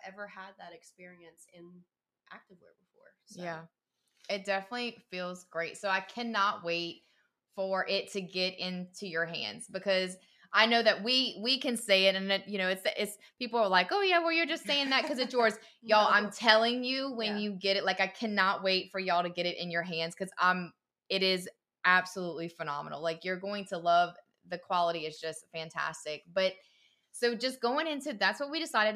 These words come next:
Speaker 2: to talk about today, was just confidence in general, because I know it's something that Mandy and I personally have struggled with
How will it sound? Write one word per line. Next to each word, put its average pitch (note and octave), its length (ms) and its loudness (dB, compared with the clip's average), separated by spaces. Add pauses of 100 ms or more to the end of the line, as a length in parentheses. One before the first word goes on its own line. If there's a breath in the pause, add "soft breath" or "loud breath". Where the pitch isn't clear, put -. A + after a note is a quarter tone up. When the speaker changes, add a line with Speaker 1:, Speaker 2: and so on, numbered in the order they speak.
Speaker 2:
to - 80 -14
talk F#3 220 -2
about D#3+ 200 -4
today, D3+ 220 -8
was F#3 200 -8
just G3+ 220 -2
confidence G3+ 600 -2
in F#3 140 -8
general, E3+ 400 -4
because G3 280 -6
I G3 80 4
know F#3+ 260 0
it's - 200 -8
something F#3+ 600 -4
that F3 280 2 (320 soft breath)
Mandy A3+ 280 2
and E4+ 80 0
I C#4 140 4
personally G3 720 0
have F3 580 4 (200)
struggled G#3 480 -2
with D#3 240 -2